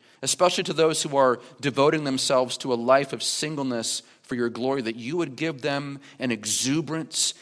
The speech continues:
and a passion and a purity and a desire and a joy and an earnestness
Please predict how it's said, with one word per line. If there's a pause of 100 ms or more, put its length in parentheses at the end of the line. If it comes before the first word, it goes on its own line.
(140)
and
a
passion (200)
and
a
purity (140)
and
a
desire (200)
and
a
joy
and
an (100)
earnestness